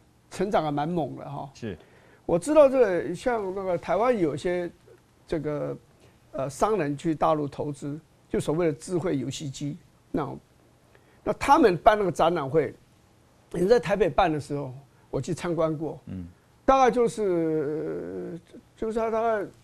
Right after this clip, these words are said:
Speaker 1: 就是一两百台哈，那个，那个陈列在那个地方。
Speaker 2: 就是在 demo 的。
Speaker 1: <clears throat> 对，对，对。
Speaker 2: 嗯。
Speaker 1: 可是后来在大陆听他们讲说是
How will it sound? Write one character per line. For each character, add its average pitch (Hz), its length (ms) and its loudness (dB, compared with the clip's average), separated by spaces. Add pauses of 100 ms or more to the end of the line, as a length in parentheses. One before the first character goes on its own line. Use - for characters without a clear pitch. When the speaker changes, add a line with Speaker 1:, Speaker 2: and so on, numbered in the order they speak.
Speaker 1:
就 208 100 -8
是 214 120 -4
一 277 80 4
两 226 180 6
百 156 100 0
台 135 300 -6
哈， 135 160 -14 (1000)
那 180 140 -2
个， 151 420 2
那 165 140 -4
个 151 140 0
陈 165 240 -2
列 208 120 4
在 160 160 4
那 143 120 -4
个 135 80 -4
地 151 100 -10
方。 131 160 -6
Speaker 2:
就 - 20 -2
是 117 60 -8
在 127 100 -2
demo 139 460 6
的。 - 40 -4
Speaker 1:
<clears throat> - 40 -16
对， 190 160 4
对， 185 100 2
对。 160 220 0
Speaker 2:
嗯。 135 60 -4 (720)
Speaker 1:
可 233 120 4
是 294 160 8
后 285 140 8
来 202 80 10
在 196 380 6
大 214 260 6
陆 175 280 0
听 214 200 -6
他 220 100 2
们 202 120 -4
讲 151 160 -4
说 170 120 -6
是 165 240 -8